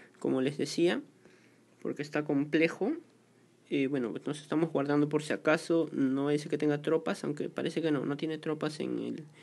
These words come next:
en el fortín. Así que bueno, vamos, vamos rápido, vamos rápido, vamos rápido. Ok, destruyendo, destruyendo. Listo, chicos, cien por ciento, cinco estrellas,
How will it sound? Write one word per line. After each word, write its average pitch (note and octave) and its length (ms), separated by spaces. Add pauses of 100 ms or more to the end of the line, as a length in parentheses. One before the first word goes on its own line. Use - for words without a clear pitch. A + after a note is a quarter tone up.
(760)
en D#3 100
el D3+ 80
fortín. D3+ 540 (120)
Así - 200
que D#3 120
bueno, C#3 220
vamos, D#3 240
vamos E3+ 280
rápido, E3+ 260
vamos E3+ 300
rápido, F3+ 300
vamos F3+ 260
rápido. F#3+ 360 (160)
Ok, D3+ 220 (380)
destruyendo, E3+ 520
destruyendo. F3+ 600 (1700)
Listo, D#3+ 380
chicos, - 560
cien D#3+ 240
por E3 160
ciento, F#3+ 640 (680)
cinco F3 300
estrellas, G3+ 920